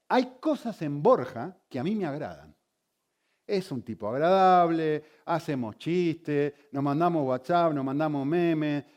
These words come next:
no-, nos divertimos, me cuenta del Málaga, yo le, le digo cosas del Barcelona. A-, a-, hay cosas en él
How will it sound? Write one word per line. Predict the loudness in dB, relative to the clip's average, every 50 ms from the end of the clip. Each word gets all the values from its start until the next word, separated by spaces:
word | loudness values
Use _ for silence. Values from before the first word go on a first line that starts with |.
| _ _ _ _
no-, | _ -4 -4 -4 -2
nos | -2 -2 -2
divertimos, | -2 -2 -4 -4 -4 -4 -2 -2 0 0 0 2 2 2 0 0
me | -2 -4 -2
cuenta | 0 2 2 2 0 0 0 0 0
del | 0 -2 -4
Málaga, | -2 0 2 2 2 2 2 2 2 0 -2
yo | -2 -4 -4 -4
le, | -4 -4
le | -6 -8 -10 -8 -6 -4
digo | -2 -2 -2 -2 -4 -4
cosas | -6 -8 -8 -6 -6 -6
del | -6 -6
Barcelona. | -6 -8 -8 -8 -6 0 2 4 4 4 2 2 0 -2 -4 -6 -10 _ _ _ _ -20 -20 -20 _
A-, | -20 -20 -16
a-, | -12 -12 -10 -2 4 4
hay | 4 4 4 0 -4
cosas | -2 -2 -2 -2 -2 -6 -8 -6 -4
en | -4 -2 -2
él | -2 0 -2 -2 -2 -4 -6 -10 _